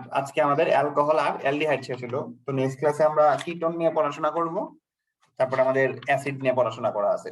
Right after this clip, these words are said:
তো অ্যাসিড নিয়ে যখন পড়বো, এটাই হচ্ছে কথা, যখনই তোমাদের অ্যাসিড নিয়ে পড়াবো, তখন কিন্তু একটু ভালো মতো ক্লাসগুলা করতে হবে, কারণ অ্যাসিডের নিয়মগুলো আমাদের বইতে তেমন একটা নাই। তো আমি তোমাদের আমার বিভিন্ন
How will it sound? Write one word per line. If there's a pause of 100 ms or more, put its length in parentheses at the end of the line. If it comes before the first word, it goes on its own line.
তো (100)
অ্যাসিড
নিয়ে
যখন
পড়বো, (240)
এটাই
হচ্ছে (160)
কথা, (500)
যখনই
তোমাদের
অ্যাসিড
নিয়ে
পড়াবো,
তখন
কিন্তু (140)
একটু (140)
ভালো
মতো
ক্লাসগুলা
করতে
হবে, (100)
কারণ (960)
অ্যাসিডের (120)
নিয়মগুলো
আমাদের (160)
বইতে (100)
তেমন
একটা (120)
নাই। (280)
তো
আমি
তোমাদের (1200)
আমার (500)
বিভিন্ন